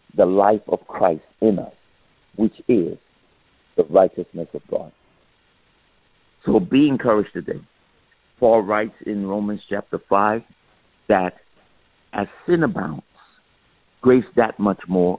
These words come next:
abounds. You see, left to us our own righteousness we deem is filthy rags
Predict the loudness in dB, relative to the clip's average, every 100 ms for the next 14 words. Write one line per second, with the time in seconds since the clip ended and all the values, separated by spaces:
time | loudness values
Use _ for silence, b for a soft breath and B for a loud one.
0 | -6 -6 -6 -6 -10 _ _ _ _ _
1 | _ _ _ _ _ _ -16 -4 2 4
2 | 6 4 4 0 2 0 0 -2 0 2
3 | 2 0 0 0 0 0 -2 -14 -10 -10
4 | -8 -10 -8 -4 -4 -4 -8 _ _ _
5 | _ _ -2 -2 -2 2 2 4 0 4
6 | 4 2